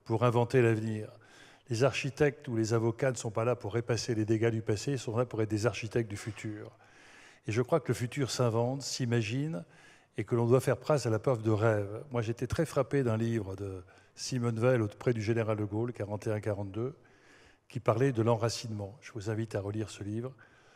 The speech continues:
Et elle disait, « Les peuples ont besoin de plus de grandeur que de pain. » Et aujourd'hui, il y a trop de peuples qui manquent de pain, mais surtout, ils manquent de grandeur.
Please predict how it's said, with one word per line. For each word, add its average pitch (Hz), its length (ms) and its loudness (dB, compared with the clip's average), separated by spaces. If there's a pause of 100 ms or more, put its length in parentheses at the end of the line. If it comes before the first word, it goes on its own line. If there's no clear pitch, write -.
(320)
Et 113 40 0
elle 110 100 2
disait, « 117 260 2
Les 123 120 6
peuples 143 260 2
ont 120 60 0
besoin 120 260 4
de 123 100 2
plus 127 220 -2
de 117 80 6
grandeur 117 400 2
que - 80 -2
de 110 140 4
pain. » 107 260 -8 (500)
Et 98 120 -8
aujourd'hui, 107 380 -2
il - 20 4
y - 20 4
a 101 60 0
trop - 180 0
de 123 100 4
peuples 123 280 2
qui 120 100 -4
manquent 113 220 0
de 107 80 2
pain, 123 280 -2 (320)
mais 104 60 -4
surtout, 107 320 -4
ils 123 80 0
manquent 113 200 -2
de 110 60 -2
grandeur. 104 460 -4